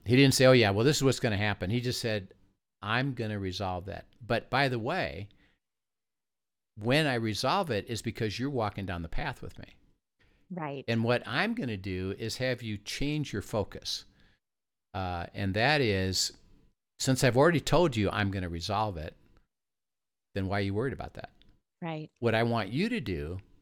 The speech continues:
Speaker 1: is to give it away.
Speaker 2: Mm-hmm.
Speaker 1: Uh, I'm drawing you to a bigger story.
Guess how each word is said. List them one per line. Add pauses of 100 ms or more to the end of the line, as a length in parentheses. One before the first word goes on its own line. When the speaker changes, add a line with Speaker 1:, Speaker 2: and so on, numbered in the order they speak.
(380)
Speaker 1:
is
to
give
it
away. (760)
Speaker 2:
Mm-hmm.
Speaker 1:
Uh,
I'm
drawing
you
to
a
bigger
story.